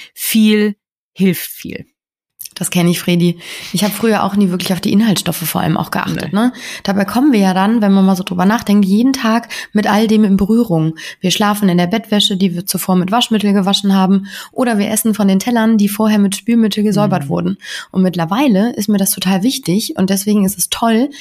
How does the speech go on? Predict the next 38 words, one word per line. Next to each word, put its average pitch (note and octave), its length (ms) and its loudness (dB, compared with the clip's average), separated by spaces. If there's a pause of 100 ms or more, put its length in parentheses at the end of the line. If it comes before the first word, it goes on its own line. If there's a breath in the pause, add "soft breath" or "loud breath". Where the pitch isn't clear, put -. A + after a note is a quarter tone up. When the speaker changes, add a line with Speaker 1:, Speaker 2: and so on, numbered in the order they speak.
(120 loud breath)
Speaker 2:
dass G3+ 200 -4
Haka A3+ 360 -2
so G3 80 0
viele G3+ 260 0
schonende, C4+ 640 2 (240 loud breath)
dabei G#3+ 380 0
aber G3 240 0
hochwirksame G#3+ 760 2
Produkte - 480 -4
anbietet. F3+ 580 -6 (440)
Speaker 1:
Du F3+ 160 0
hast A3+ 160 -2
halt B3 140 0
eben A#3 160 2
in A3 80 2
diesen G3 340 0
Haka-Produkten, G#3+ 720 -4
und G3 80 -2
das F#3 100 -2
ist F#3+ 140 -8
halt F#3 220 -2
wirklich A#3 520 -2 (640)
das G3 200 -2
Tolle, G#3 320 0
worüber G3+ 340 2
ich - 140 -4
früher G3+ 280 0
auch G3 140 -8
nie G#3+ 360 2
nachgedacht D3+ 580 -4
habe, G3 80 -4
du G#3 140 -2
hast B3+ 180 0
halt B3 100 -2
eben G#3 220 2
nicht C4 180 2
diese G#3+ 160 0
Chemiekeulen G3+ 960 0